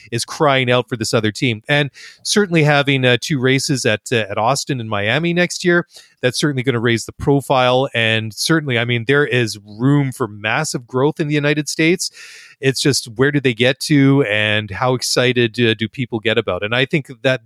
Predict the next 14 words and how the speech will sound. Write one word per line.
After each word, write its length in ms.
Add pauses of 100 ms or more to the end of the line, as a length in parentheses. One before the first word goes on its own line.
that 300
ultimately 480
will 140
drive 580
a 140
lot 320
of 120
these, 260
uh, 160
these, 220
these 220
other 220
things. 320
Seeing 260